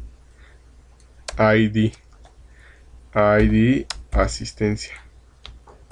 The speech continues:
Según yo sí estoy bien. D T O punto set I D asistencia.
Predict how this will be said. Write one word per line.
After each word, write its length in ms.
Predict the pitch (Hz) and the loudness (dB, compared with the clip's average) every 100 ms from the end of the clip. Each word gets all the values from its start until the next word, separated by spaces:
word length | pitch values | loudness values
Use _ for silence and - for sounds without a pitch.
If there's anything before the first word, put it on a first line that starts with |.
| - - - - - - - - - - - - - | -4 0 0 2 0 2 2 2 0 2 2 2 -16
Según 400 | - - 110 110 | -6 -2 2 4
yo 120 | 113 | 4
sí 140 | 110 107 | 2 -2
estoy 220 | - 101 | -4 0
bien. 280 | 113 160 175 _ _ - - | 2 0 -4 _ _ -20 -20
D 180 | - 104 | -4 -4
T 120 | 101 | 0
O 120 | 107 - | 0 0
punto 180 | 107 | -6
set 300 | - 110 104 - | -4 -4 -4 0
I 140 | 104 | 2
D 220 | 107 107 | 4 4
asistencia. 640 | 98 - - 120 120 151 | 2 -2 -2 0 2 0